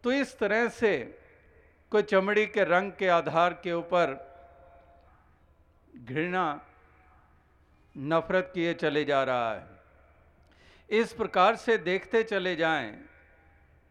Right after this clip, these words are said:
एक बड़ी लंबी चौड़ी फहरिस्त, बड़ी लंबी चौड़ी लिस्ट, जब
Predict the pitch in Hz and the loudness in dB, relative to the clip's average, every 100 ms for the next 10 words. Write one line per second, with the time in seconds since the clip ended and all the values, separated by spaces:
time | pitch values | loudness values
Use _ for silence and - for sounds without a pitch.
0 | - 202 220 151 185 214 220 190 190 214 | -2 0 0 0 0 0 0 -2 -2 -4
1 | 208 175 - 180 190 202 - 175 175 185 | -4 -6 -4 0 0 0 -2 0 0 -2
2 | - - - - _ _ _ _ - 143 | -6 -16 -20 -20 _ _ _ _ -14 -2
3 | 175 185 190 175 180 180 160 160 170 170 | 2 2 2 0 -2 -2 0 0 0 -2
4 | 151 170 - - - - _ _ _ _ | -4 -6 -8 -20 -20 -20 _ _ _ _
5 | _ _ _ _ _ _ - 131 165 175 | _ _ _ _ _ _ -20 -4 0 0
6 | - | -2